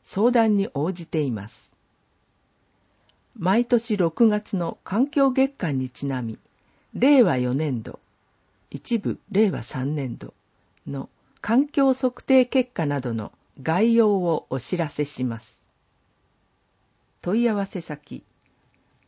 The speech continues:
環境政策課、ホームページ、一零零一三二九、電話、零四三八三六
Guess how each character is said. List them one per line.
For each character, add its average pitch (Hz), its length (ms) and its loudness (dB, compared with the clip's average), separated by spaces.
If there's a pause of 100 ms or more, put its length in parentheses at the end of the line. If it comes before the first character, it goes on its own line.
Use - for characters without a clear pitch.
(160)
環 262 280 0
境 240 240 2
政 202 340 -2
策 - 300 -12
課、 - 220 -10 (840)
ホ 233 200 0
ー - 20 4
ム 262 160 4
ペ 220 160 0
ー 143 160 -2
ジ、 - 160 -20 (720)
一 277 380 2
零 226 360 2
零 135 360 -4 (280)
一 147 180 -4
三 240 600 -2
二 175 320 0 (100)
九、 139 280 -4 (960)
電 147 320 -4
話、 127 140 -12 (680)
零 285 340 2
四 262 280 2
三 147 320 -6
八 - 440 -14 (260)
三 190 440 -2
六 - 460 -8